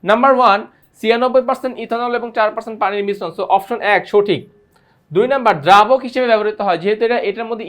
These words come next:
ইথানল এবং পানি এবং দুইটাই তরল পদার্থ। দুইটাই কি পদার্থ? তরল পদার্থ। So তরল পদার্থ সবসময় কি হিসেবে ব্যবহার করা হয়? দ্রাবক হিসেবে। So দুই নম্বর অপশনটা সঠিক। তিন নাম্বার, মিথানল যোগে বিষাক্ত হয়ে যায়।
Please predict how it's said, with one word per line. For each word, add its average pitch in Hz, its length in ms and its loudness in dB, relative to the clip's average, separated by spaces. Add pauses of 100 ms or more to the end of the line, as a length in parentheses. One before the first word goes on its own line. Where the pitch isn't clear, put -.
ইথানল 226 380 -4
এবং 226 100 -4 (120)
পানি 202 240 0
এবং 180 180 -10
দুইটাই 208 320 -6
তরল 214 260 0
পদার্থ। 180 260 0 (300)
দুইটাই 190 300 -6
কি 233 160 -10
পদার্থ? 233 240 -8 (440)
তরল 262 280 2
পদার্থ। 233 220 0 (120)
So 190 120 -6
তরল 214 240 -2
পদার্থ 240 180 -6 (100)
সবসময় 240 340 -10
কি 233 120 -10
হিসেবে 240 220 -4
ব্যবহার 233 260 -10
করা 233 160 -2
হয়? 135 160 -2 (380)
দ্রাবক 185 340 2
হিসেবে। 190 240 -10
So - 100 -8
দুই 185 120 -4
নম্বর 202 200 -2
অপশনটা 208 340 -8
সঠিক। 208 240 -10 (460)
তিন 247 200 -4
নাম্বার, 190 260 2 (420)
মিথানল 247 420 -2 (100)
যোগে 233 180 -2 (100)
বিষাক্ত 226 300 -6 (100)
হয়ে 185 200 -4
যায়। 123 160 0